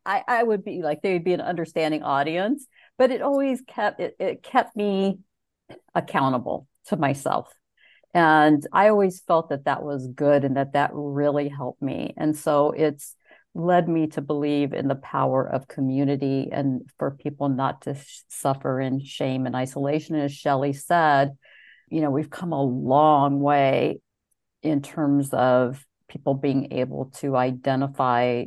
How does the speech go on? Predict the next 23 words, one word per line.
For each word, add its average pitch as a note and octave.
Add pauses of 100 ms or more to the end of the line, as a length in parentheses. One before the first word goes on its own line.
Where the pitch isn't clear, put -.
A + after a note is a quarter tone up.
(120)
these C#3
disorders, C3
and C3+
we C#3+
still C#3+
have C#3
a -
really -
long -
way -
to -
go, D3
because -
I C#3
know C#3
people C#3
are C#3
still C#3
suffering C3+
in C3+
isolation, C3
but C#3
certainly D3